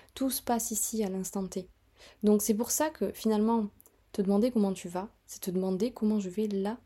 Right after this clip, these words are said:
maintenant, tout de suite. Pas comment j'allais hier, pas comment cet événement qui s'est passé il y a plus ou moins longtemps dans ma vie m'a fait me sentir, et pas comment je vais me sentir, euh,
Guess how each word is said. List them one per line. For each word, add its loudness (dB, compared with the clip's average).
maintenant, -2
tout -10
de -10
suite. -4
Pas 0
comment 2
j'allais -4
hier, -8
pas 6
comment 4
cet -2
événement 4
qui -4
s'est 0
passé -2
il 2
y -2
a -6
plus -8
ou 4
moins 4
longtemps 0
dans 2
ma 0
vie 0
m'a -2
fait -6
me 0
sentir, -4
et 4
pas 2
comment 2
je 0
vais 2
me 4
sentir, -2
euh, -4